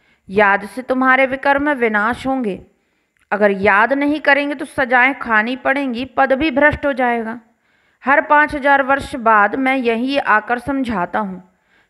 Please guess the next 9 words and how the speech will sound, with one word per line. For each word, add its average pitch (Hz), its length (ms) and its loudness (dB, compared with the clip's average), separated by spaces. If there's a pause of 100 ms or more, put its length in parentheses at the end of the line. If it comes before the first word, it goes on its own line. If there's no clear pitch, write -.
(120)
मैं 277 280 2
अनेकानेक 247 800 0
बार 208 460 2
आया 220 260 4
हूँ 254 220 -2
तुमको 254 380 -4
वापस 262 440 0
ले 233 220 -4
जाने। 247 360 -4